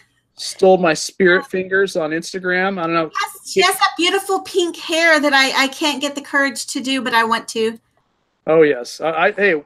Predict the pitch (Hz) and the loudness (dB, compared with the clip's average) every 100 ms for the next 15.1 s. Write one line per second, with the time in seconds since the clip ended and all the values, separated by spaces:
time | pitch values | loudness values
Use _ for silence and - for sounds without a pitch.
0 | _ - 208 247 262 247 220 208 190 196 | _ -12 -8 -2 -2 0 2 2 2 -2
1 | 175 175 180 180 165 180 175 165 165 165 | 0 0 0 -2 -8 -6 -2 0 -2 -2
2 | 175 156 175 - _ _ _ - 160 202 | -2 0 0 -4 _ _ _ -8 0 2
3 | 226 254 - 233 196 185 180 165 160 _ | 2 -2 2 2 2 2 2 2 0 _
4 | - 160 180 190 165 160 165 160 165 165 | -2 2 4 2 -2 -2 0 2 2 0
5 | 156 156 - 170 - 165 202 208 151 151 | -2 -2 -4 -10 -2 0 0 -2 -6 -6
6 | - - - 165 220 180 156 190 160 135 | -6 -20 -6 -2 0 0 0 0 0 -2
7 | 139 160 - _ _ - - - - 453 | 0 0 -2 _ _ -8 -6 -6 -10 -4
8 | - 156 165 _ _ _ 165 165 147 156 | -2 -2 -4 _ _ _ -2 0 -2 -2
9 | 170 165 156 233 214 147 170 147 139 135 | -2 0 0 2 4 4 2 2 0 -4
10 | 131 - 175 139 _ _ _ _ _ 190 | -8 -4 -4 -4 _ _ _ _ _ 4
11 | 254 302 269 254 214 254 208 - 226 214 | 4 6 4 4 -4 -2 0 4 4 4
12 | - 226 220 170 151 - _ _ _ _ | 4 2 4 0 0 -6 _ _ _ _
13 | _ _ _ _ _ 185 208 196 180 214 | _ _ _ _ _ 4 6 4 6 6
14 | 196 _ 202 214 165 - - 196 139 - | 4 _ 2 2 2 -2 -6 -6 -8 -20